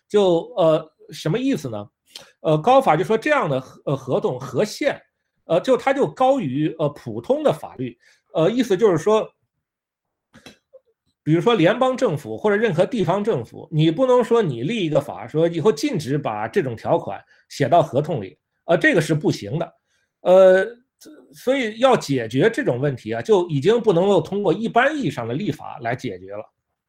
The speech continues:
呃，所以这样的种族限制条款啊，就，就，就造成了你这个，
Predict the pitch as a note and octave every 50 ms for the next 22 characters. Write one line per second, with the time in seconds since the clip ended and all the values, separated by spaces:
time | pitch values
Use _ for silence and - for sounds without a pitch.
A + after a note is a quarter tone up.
0 | _ _ _ _ _ _ _ _ _ _ _ _ _ _ _ _ _ _ _ _
1 | _ - - - - - - - _ _ _ _ - F3+ E3+ E3+ E3+ D#3+ A#3 C4+
2 | D4 B3+ - - C#4+ C#4 B3 G3+ D#3+ D#3 - C#3 C3 B2+ A#2 D3+ G#3+ G#3+ - C4+
3 | B3 F#3 D3 C3+ - - C3 F3+ F3+ - A2+ G#2+ G#2+ A2 A#2 - G3+ G3 F3 E3+
4 | - F#3 F#3 F3+ F3+ - - E3+ - - _ - G3+ G3 F#3 F3+ - - D3+ -
5 | A#3+ G3 D#3 C#3+ - B2 B2+ E3 F#3 D#3+ C#3 B2 A#2 A2+ G#2+ F3+ G3 F3+ D3+ C3
6 | C#3 C3+ B2+ A#2+ A#2+ A2+ A2+ -